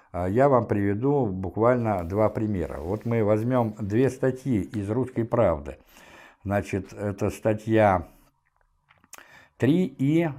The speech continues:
статья одиннадцать. Вот посмотрите, каково содержание этих статей. Статья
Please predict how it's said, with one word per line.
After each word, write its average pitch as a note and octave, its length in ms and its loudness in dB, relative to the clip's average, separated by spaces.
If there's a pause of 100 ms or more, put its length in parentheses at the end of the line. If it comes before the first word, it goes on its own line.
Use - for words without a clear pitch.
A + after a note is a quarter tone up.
(120)
статья B2 500 4
одиннадцать. G#2 920 -2 (380)
Вот B2+ 200 0
посмотрите, C3+ 800 2 (640)
каково C3 180 6
содержание A#2 600 0
этих A2 200 -8
статей. D#2 580 -6 (680)
Статья D3+ 760 4